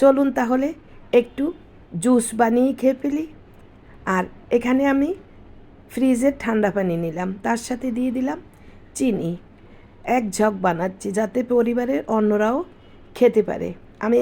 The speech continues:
একা খাবো সেটা তো কখনই হয় না। এখন দিয়ে দিব ট্যাংয়ের এই ম্যাঙ্গো ফ্লেভারের জুসটা। এটা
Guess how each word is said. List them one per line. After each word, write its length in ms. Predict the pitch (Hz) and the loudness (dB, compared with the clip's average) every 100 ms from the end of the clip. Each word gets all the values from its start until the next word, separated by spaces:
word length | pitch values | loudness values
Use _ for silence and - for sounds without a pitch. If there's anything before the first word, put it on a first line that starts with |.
| 233 | 0
একা 160 | 240 247 | -2 -6
খাবো 220 | 269 294 294 - - - - - | -6 -4 -4 -6 -14 -20 -14 -2
সেটা 200 | 285 269 | 0 0
তো 60 | 277 233 | -2 -2
কখনই 380 | 196 196 196 185 | -2 -2 -2 -2
হয় 160 | 185 233 233 | -6 -8 -12
না। 60 | 185 - - - - - - - - 202 | -14 -20 -20 -20 -20 -20 -20 -20 -6 -4
এখন 180 | 226 247 247 | 0 2 2
দিয়ে 160 | 254 262 262 | 0 0 -2
দিব 160 | 247 311 349 - - | -2 -4 -6 -6 0
ট্যাংয়ের 400 | 240 226 240 247 262 | 2 4 4 4 4
এই 80 | 311 277 220 | 2 0 2
ম্যাঙ্গো 280 | 214 214 233 | 4 2 0
ফ্লেভারের 460 | 247 247 262 302 370 - - - - - - - - - - - - - - - - - - - - 185 | 0 0 0 -2 -4 -8 -20 -20 -20 -20 -20 -20 -20 -20 -20 -20 -20 -20 -20 -20 -20 -20 -20 -12 -4 0
জুসটা। 400 | 196 - - - - - - - - - - | 0 -2 -8 -10 -12 -20 -20 -20 -20 -14 -2
এটা 140 | 226 | 0